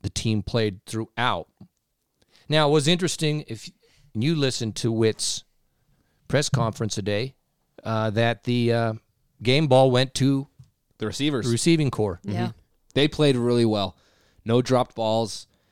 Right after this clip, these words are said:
Speaker 2: They played great. And, you know, what's really funny is our best wide receiver didn't have a single catch.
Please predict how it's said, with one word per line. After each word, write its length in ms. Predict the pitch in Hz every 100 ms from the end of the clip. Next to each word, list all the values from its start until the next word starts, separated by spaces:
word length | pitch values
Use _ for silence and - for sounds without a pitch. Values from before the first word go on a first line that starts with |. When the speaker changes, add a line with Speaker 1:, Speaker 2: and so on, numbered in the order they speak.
| _ _ _
Speaker 2:
They 100 | 107
played 240 | - 117
great. 220 | 98 120 113
And, 80 |
you 40 | 123
know, 40 |
what's 120 | 123 113
really 280 | 123 131
funny 360 | 120 131 123 117 101
is 220 | 107 98 _ _ _ _ _ _ _ _ _ _ _ _
our 180 | 113 110 - -
best 300 | 123 139 -
wide 220 | 120 110
receiver 520 | 107 117 117 139 156 - _ _ _
didn't 180 | 160 160
have 120 | 175
a 60 | 156
single 220 | 185 165
catch. 380 | - 170 -